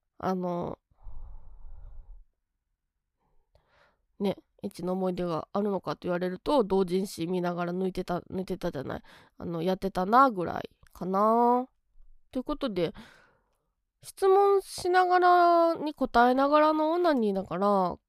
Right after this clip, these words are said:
五番まで答えたから、ちょっと五番から一回オナニー挟んで、えっと、そ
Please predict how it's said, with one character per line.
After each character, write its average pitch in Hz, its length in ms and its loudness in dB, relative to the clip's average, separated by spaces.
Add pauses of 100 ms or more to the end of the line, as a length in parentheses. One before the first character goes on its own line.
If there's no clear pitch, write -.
五 240 140 -2
番 359 340 8
ま 330 120 4
で 220 140 0
答 196 320 -2
え 190 60 0
た 185 160 -8
か 185 140 -8
ら、 196 340 0 (460)
ち - 80 -16
ょ - 40 -8
っ - 80 -20
と 202 160 -4 (400)
五 240 160 -4
番 302 380 0
か 277 200 -6
ら 277 380 -2 (2000)
一 240 120 -10 (120)
回 254 540 2 (340)
オ 220 80 -6
ナ 254 200 0
ニ 262 340 0
ー 294 240 0
挟 330 180 2
ん 311 140 -4
で、 330 460 0 (1000)
え 214 40 -14
っ - 120 -14
と、 185 460 -2 (2500)
そ - 240 -10